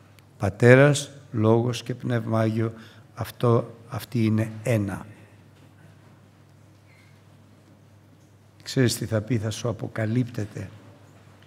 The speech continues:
πόσο σ' αγαπάει ο Θεός Πατέρας. Θα σου αποκαλύπτεται το έλεος του Θεού.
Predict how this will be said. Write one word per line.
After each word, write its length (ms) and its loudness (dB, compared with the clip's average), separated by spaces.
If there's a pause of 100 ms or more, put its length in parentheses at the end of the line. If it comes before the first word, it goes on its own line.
(220)
πόσο 240 -2
σ' 140 -2
αγαπάει 460 2
ο 100 0
Θεός 340 -4
Πατέρας. 720 -6 (800)
Θα 120 -8
σου 140 0
αποκαλύπτεται 680 2
το 160 -2
έλεος 420 2
του 100 -12 (100)
Θεού. 300 -8